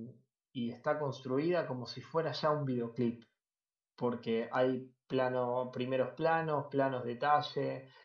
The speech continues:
eh, bien específicos además, no librados al azar. Y yo dije, "Si esto supuestamente, ¿a quién corresponde el punto de vista? ¿A un narrador omnisciente? ¿A una cámara que está mostrando?".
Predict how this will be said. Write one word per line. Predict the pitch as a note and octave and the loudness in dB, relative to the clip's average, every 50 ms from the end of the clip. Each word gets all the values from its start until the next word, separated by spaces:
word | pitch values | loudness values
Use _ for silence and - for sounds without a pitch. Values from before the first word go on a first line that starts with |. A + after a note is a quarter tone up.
| _ _ _ _ | _ _ _ _
eh, | - C#3 B2+ A#2+ A#2 A#2 A2+ A2+ | -6 0 0 2 2 2 0 0
bien | C3+ E3 G#3+ A3 | 2 4 4 4
específicos | F3+ - - C#3+ C#3+ - A3+ - - - A#2 - A#2+ A#2 - - | 4 2 0 -4 4 4 4 4 4 -2 -6 -6 -6 -6 -2 -2
además, | A#2 A2+ A2+ A2+ A2+ A2 A2+ | 0 0 0 -2 -4 -4 0
no | C#3+ E3+ F3+ | 2 4 4
librados | E3+ C#3 B2+ A#2+ A#2 A#2 A#2 A#2 A2+ - - | 4 4 0 -2 0 0 -2 -2 -4 -2 -2
al | A#2 A2 | -2 -2
azar. | G#2+ G#2 - A2+ A2 - - - - _ _ _ _ _ _ _ _ _ _ _ _ _ _ _ _ _ _ _ _ _ _ | -2 -2 -2 -2 -2 -2 -2 -6 -14 _ _ _ _ _ _ _ _ _ _ _ _ _ _ _ _ _ _ _ _ _ _
Y | D#3+ D3+ C#3+ C#3 | -6 -4 -2 -2
yo | - - G3 G3+ | 0 0 0 2
dije, | G3 G3+ F#3 - - - F3+ F3+ F3 - - - - _ | 2 0 0 -2 0 -2 0 0 0 0 -2 -6 -16 _
"Si | - - - F#3+ G3 A3+ | -16 -6 -2 0 2 4
esto | B3+ B3+ B3+ - B3 A3 F3+ | 2 2 2 4 4 4 4
supuestamente, | - - D#3+ D#3 F3 F3 E3+ - F3 E3 D#3 C#3+ B2+ A#2+ A#2 A#2 A#2 A#2+ - - - | 2 -2 -4 -2 -4 -4 0 0 0 2 2 2 0 0 0 0 0 0 0 -4 -4
¿a | - D3+ D#3 D#3 | -2 -2 -2 0
quién | - C#4 C#4 C#4 | -2 -4 -4 2
corresponde | C4+ G3 C#3+ C3+ B2 - - - A#2+ A2+ A2 A2 A2 | 2 2 2 2 -4 -6 -2 0 0 0 0 -2 -2
el | A2 G#2+ | -4 -6
punto | - - A2+ A2+ G#2+ A2+ A2 | -6 -6 -4 -4 -2 0 0
de | A2 A2 | 0 0
vista? | A2+ A2 G#2+ A2 - _ - A2 G#2+ A2 - _ _ _ _ - | 0 -2 -4 -6 -10 _ -6 -6 -6 -6 -10 _ _ _ _ -4
¿A | C3 C3 | -2 -2
un | C#3 D3 C#3+ | 0 0 0
narrador | C3+ B2+ A#2+ A#2+ B2 B2+ C#3+ D3 D3 | -2 -2 0 2 2 2 2 4 2
omnisciente? | C3 B2 B2+ B2 B2 - - - G#3+ G#3+ G3+ E3 C#3 - B2 A2+ A2 A2+ A2+ | 0 0 -2 -8 -10 -6 2 4 4 6 4 2 -2 -2 -2 -2 -2 -2 -2
¿A | B2 B2+ B2 | -2 -2 -2
una | B2+ C#3 C#3 C3+ C3 B2+ | 0 0 0 -2 0 2
cámara | D#3 D#3 D#3 D3 C3+ C3 A#2+ A#2+ | 0 0 2 0 0 -2 -2 -2
que | B2 | -4
está | A2+ - - C#3+ | -6 -2 -2 -2
mostrando?". | C#3 C3+ B2+ C3 - D3+ D3+ D3+ D3 D3 C#3 C3 B2+ B2+ B2 B2+ | -2 -2 -4 -4 -2 0 2 2 2 0 0 2 2 0 0 -4